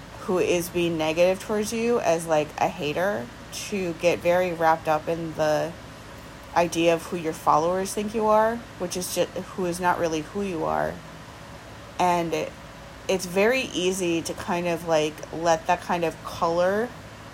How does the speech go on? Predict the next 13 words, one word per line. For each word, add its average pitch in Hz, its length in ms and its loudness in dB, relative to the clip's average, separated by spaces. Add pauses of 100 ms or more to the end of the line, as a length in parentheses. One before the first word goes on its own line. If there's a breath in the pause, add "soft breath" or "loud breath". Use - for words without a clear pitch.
(1040 loud breath)
how 202 120 0
you 175 220 -2
see 190 240 -4
people. 330 560 -2
And, 185 200 4
like, 185 180 2
that's 208 260 4
why, 214 220 6
like, 185 300 4
a 180 80 6
lot 180 280 8
of 180 180 0
the 170 300 4